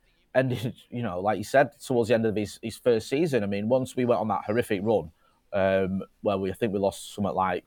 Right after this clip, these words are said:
ten out of thirteen games or something stupid, then that was it. The, the honeymoon period was over. Now, he's had a decent season last season. I think getting third was, was, was progress. You know,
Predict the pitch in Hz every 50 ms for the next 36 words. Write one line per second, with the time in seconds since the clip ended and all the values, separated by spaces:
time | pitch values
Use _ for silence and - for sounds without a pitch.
0 | _ - - - - 104 98 98 92 80 82 95 - - 101 92 82 87 90 85
1 | 98 101 101 90 80 - - 92 87 85 87 85 82 - - - - 98 92 87
2 | - 85 80 - _ _ - - - _ - 120 113 113 113 - - _ - 110
3 | 82 95 117 98 151 175 - 98 104 107 - - 113 113 120 117 117 113 - -
4 | 117 110 113 110 127 131 143 127 120 98 - - - - 107 107 110 104 117 107
5 | 104 90 - 139 135 - 131 107 - - 127 120 120 117 113 113 - - 131 135
6 | 135 156 127 113 - 113 98 101 113 90 101 107 107 92 - - - 113 113 110
7 | 110 107 95 - - 101 92 85 - _ - 98 92 - _ _ - 131 117 117
8 | 107 110 110 143 143 - - _ _ - _ - - _ _ - 110 104 95 92